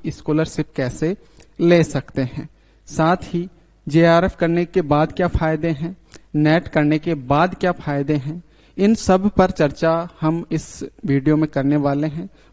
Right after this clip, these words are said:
बड़े ही विस्तार से करेंगे ताकि सारी बातें आपको क्लियर हो जाएं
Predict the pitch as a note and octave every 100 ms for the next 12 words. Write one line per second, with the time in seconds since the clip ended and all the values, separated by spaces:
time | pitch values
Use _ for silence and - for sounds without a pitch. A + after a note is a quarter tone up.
0 | D3+ D3 D#3+ F3+ - F#3+ F#3+ D3+ D3 -
1 | D#3 D#3+ F#3 - D3 D3 E3 G3 D#3+ C#3+
2 | F3 - F3 F3 G#3 D#3+ C#3+ E3 D3+ -
3 | D#3 - D3 E3+ E3 D3+ C#3 C#3+ D#3